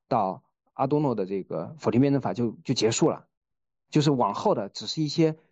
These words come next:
细枝末节的补充。他们那个论述的逻辑呢，可能也，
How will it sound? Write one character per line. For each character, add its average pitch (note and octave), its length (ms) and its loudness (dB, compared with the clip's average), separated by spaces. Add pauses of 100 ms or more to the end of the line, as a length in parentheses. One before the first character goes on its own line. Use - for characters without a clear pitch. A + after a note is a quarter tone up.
(160)
细 - 200 -2
枝 E3+ 160 0
末 F3 180 2
节 A#2+ 140 2
的 C#3+ 80 0
补 A2+ 160 -6
充。 D3 360 -4 (300)
他 G3+ 120 0
们 G#3+ 180 0
那 G3 80 4
个 E3 100 0
论 F3+ 220 2
述 D3 120 -6
的 C3 100 0
逻 A2 180 0
辑 C#3 140 -2
呢， A#2+ 180 0
可 - 100 -10
能 D3 100 4
也， C3+ 240 4